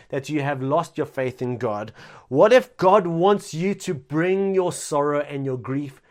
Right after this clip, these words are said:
to Him? What if He wants you to healthily express your loss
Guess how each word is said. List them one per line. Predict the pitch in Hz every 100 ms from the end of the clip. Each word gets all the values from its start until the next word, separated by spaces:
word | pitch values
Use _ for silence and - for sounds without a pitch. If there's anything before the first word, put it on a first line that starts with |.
| _ _
to | - 135
Him? | 120 120 110 90 _ _ _ _ _ _ _ _ _ _ _ - -
What | 185 247
if | 233
He | - 220
wants | 196 165 180 208 208 -
you | 131
to | - 127
healthily | - - 175 185 - 180
express | 170 - - - 151 127 -
your | 120
loss | 117 139 123 - -